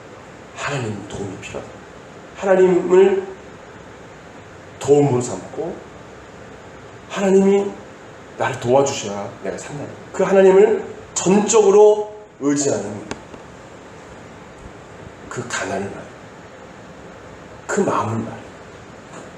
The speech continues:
시편 백이십 편 일 절에서 이 절 말씀 보게 되면 "내가 산을 향하여 눈을 들리라.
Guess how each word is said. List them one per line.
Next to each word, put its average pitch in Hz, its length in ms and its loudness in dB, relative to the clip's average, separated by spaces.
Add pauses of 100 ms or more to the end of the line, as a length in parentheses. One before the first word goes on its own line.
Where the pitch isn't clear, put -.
(600)
시편 180 440 2
백이십 165 480 -2
편 175 140 2
일 143 180 0
절에서 170 320 2
이 143 120 0
절 165 140 4
말씀 147 260 2
보게 131 140 0
되면 139 540 4 (320)
"내가 147 260 6
산을 175 340 4
향하여 165 340 6
눈을 156 200 4
들리라. 151 560 2